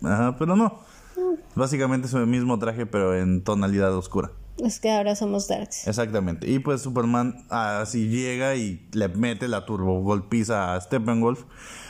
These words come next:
Speaker 1: Pero no por eso me-, mermó la golpiza que se agarró con Wonder Woman y Aquaman.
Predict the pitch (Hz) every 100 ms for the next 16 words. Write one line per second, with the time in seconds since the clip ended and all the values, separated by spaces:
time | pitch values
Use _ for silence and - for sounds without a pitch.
0 | - - - 156 151 156 156 - - 117
1 | 147 156 147 147 143 147 139 143 120 127
2 | 123 123 120 113 127 127 135 139 143 147
3 | 135 123 113 131 127 135 123 117 101 104
4 | 104 101 104 104 107 107 104 101 101 95
5 | 110 120 135 -